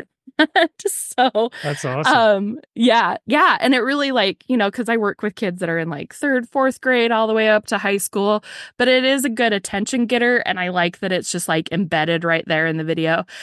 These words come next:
Speaker 1: They always kinda get mad that it doesn't work on their side,
Speaker 2: Mm-hmm.
Speaker 1: but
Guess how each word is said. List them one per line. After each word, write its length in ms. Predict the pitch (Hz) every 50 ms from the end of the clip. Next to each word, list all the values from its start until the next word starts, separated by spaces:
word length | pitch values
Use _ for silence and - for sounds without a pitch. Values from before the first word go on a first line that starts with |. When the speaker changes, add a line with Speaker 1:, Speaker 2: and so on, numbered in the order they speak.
| - - _ -
Speaker 1:
They 80 | 226 240
always 320 | 214 220 233 247 254 247
kinda 260 | - - 285 262 262 233
get 180 | 240 247 - 220
mad 260 | 233 220 220 226 208
that 180 | 220 190 -
it 140 | 190 180 180
doesn't 300 | 180 202 202 196 190 - -
work 180 | 190 185 -
on 160 | 185 180 180
their 220 | 175 165 170 180 180
side, 520 | - - 226 196 202 208 214 220 233 - - - - - - - 180
Speaker 2:
Mm-hmm. 60 | 180 -
Speaker 1:
but 580 | 214 185 180 180 170 170 170 - - - -